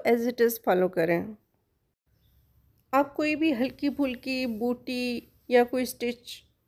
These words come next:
यूज़ करते हुए बाजू, गला और दामन पे डिज़ाइन बना सकते हैं। उसके अलावा शर्ट पे ओवरऑल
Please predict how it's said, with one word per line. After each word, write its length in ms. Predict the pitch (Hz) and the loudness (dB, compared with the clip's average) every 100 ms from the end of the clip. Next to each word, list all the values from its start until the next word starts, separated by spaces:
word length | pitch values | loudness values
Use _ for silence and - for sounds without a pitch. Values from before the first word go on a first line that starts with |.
| _ _ - | _ _ -6
यूज़ 280 | 240 233 233 | -2 -2 2
करते 340 | 226 220 254 | 2 2 2
हुए 280 | 262 226 202 - - _ _ | 4 4 2 -2 -10 _ _
बाजू, 400 | 220 226 214 226 214 220 208 | 0 2 2 0 -2 -4 -6
गला 400 | 220 220 208 202 196 202 - _ _ _ - | 2 6 6 4 2 -2 -8 _ _ _ -4
और 100 | 226 | 0
दामन 340 | 220 214 214 | 2 2 0
पे 120 | 214 214 | 0 0
डिज़ाइन 380 | 220 214 208 | 2 2 2
बना 240 | 202 202 196 | 2 0 -2
सकते 340 | 196 196 - 190 | -4 -10 -6 -4
हैं। 200 | 202 185 - _ _ - | -4 -4 -8 _ _ -6
उसके 320 | 247 - 247 | -6 0 4
अलावा 440 | 233 214 214 214 220 | 4 4 4 2 0
शर्ट 400 | - 220 214 - | 0 2 2 -2
पे 120 | 214 208 | -2 0
ओवरऑल 600 | 208 214 208 202 208 | 2 4 4 2 0